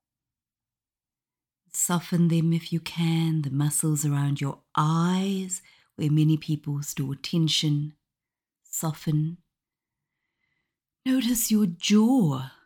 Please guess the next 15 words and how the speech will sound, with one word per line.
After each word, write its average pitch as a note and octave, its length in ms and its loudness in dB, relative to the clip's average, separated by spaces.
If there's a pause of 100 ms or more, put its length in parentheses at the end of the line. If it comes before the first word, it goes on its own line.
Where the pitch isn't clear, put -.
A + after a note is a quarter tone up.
(1120)
and D#3 160 0
see F#3 400 4
if F3+ 140 0
you E3+ 80 4
can D#3+ 420 2 (220)
soften A3 680 -4
and C#3+ 280 2
loosen E3+ 460 4
those F3+ 340 2
muscles. B2+ 680 -4 (760)
The F3 80 -2
muscles F#3 760 4
around D#3+ 480 2
your D#3+ 140 0
throat. - 800 0